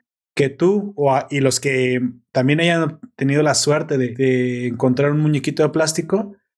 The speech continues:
van a tener que poner una clase de desayuno para los demás el día dos de febrero,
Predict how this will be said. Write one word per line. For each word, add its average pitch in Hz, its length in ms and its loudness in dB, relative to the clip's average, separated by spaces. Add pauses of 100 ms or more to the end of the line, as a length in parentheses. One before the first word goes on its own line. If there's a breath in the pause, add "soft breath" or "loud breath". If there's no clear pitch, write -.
(140)
van 151 300 2
a 156 120 0
tener 143 420 0
que 156 320 0
poner 147 720 0 (400)
una 156 420 0
clase 151 320 2
de 147 120 4
desayuno 165 920 0 (640)
para 127 220 4
los 123 160 2
demás 143 500 2
el 135 180 0
día 135 200 2
dos 135 160 0
de 143 80 0
febrero, 151 540 0